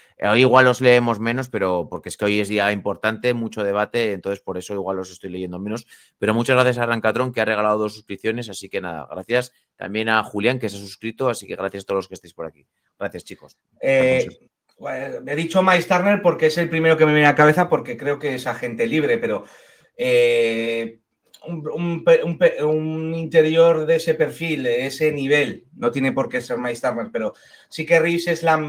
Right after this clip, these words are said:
Speaker 2: pieza más clara para mover, para reforzar el equipo, mejor dicho, reestructurar el equipo. Y creo que a muchos equipos a Reeves le vendría ba-, bastante, bastante bien.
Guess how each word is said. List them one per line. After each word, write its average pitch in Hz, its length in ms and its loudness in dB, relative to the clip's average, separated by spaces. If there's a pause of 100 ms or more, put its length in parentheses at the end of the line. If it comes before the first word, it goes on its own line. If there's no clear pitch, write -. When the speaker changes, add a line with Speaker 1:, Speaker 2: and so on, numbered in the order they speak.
(200)
Speaker 2:
pieza 160 640 2 (100)
más 135 360 -6
clara 147 440 2
para 127 240 2
mover, 135 520 0 (320)
para 123 340 2
reforzar 127 480 -2
el 127 80 -2
equipo, 139 260 -2
mejor 139 320 -2
dicho, 135 240 -8
reestructurar 123 720 -4
el 123 80 -2
equipo. 127 400 -10 (280)
Y 107 100 -20
creo 131 180 -6
que 131 80 -6
a 127 60 -2
muchos 131 320 -8
equipos 123 420 -10
a 123 80 -4
Reeves 127 220 -8
le 127 100 -2
vendría 117 380 0
ba-, 107 280 -2
bastante, 107 420 -8
bastante 95 380 -12
bien. 95 260 -18